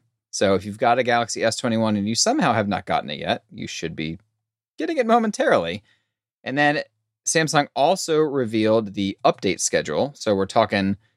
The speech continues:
Galaxy S twenty-one, like I said, right now. Next month in December, the Z Fold three and the Z Flip three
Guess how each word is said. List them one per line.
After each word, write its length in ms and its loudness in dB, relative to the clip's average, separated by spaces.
Galaxy 320 4
S 80 -2
twenty-one, 320 2
like 140 0
I 40 -8
said, 180 2
right 200 0
now. 300 0
Next 260 0
month 220 2
in 120 0
December, 580 0
the 100 -8
Z 280 0
Fold 320 2
three 340 0
and 140 -2
the 60 -2
Z 180 -2
Flip 280 2
three 380 -2